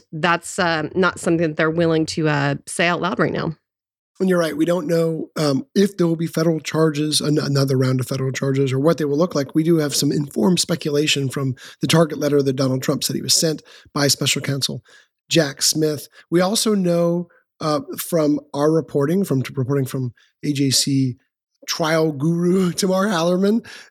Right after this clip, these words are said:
Speaker 2: that Jack Smith's special counsel has subpoenaed the footage, the video footage of the State Farm vote counting process, which of course was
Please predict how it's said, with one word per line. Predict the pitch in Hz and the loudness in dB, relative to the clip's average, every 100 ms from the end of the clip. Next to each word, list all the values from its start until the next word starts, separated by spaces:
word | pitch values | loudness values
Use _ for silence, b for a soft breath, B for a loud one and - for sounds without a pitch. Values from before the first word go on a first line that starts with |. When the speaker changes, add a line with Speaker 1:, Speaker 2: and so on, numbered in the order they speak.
| - | -14
Speaker 2:
that | 156 180 170 - - | -2 0 0 -2 -4
Jack | 156 180 185 | 0 0 0
Smith's | - 170 - | -2 0 0
special | - 160 - 143 | 0 -2 0 -2
counsel | 160 156 - 143 | -2 -2 -2 0
has | - | -2
subpoenaed | 131 - 165 156 135 B B B _ | -4 -2 0 0 -2 B B B _
the | 135 | -8
footage, | - - 202 139 120 | -4 4 4 4 -2
the | 127 | -2
video | 170 175 | 2 2
footage | 131 143 127 123 - | 2 0 -2 -2 -4
of | 139 131 | -4 -4
the | 127 | -2
State | - 156 139 | 0 0 -2
Farm | - 147 139 135 131 - _ _ _ | -2 -2 0 0 -2 -8 _ _ _
vote | 135 147 139 | 0 0 0
counting | - 135 127 | -2 -2 -2
process, | 127 131 127 147 139 | 0 0 0 0 -2
which | 139 | -2
of | - - | -4 0
course | 165 139 - | 0 0 -2
was | 131 | -4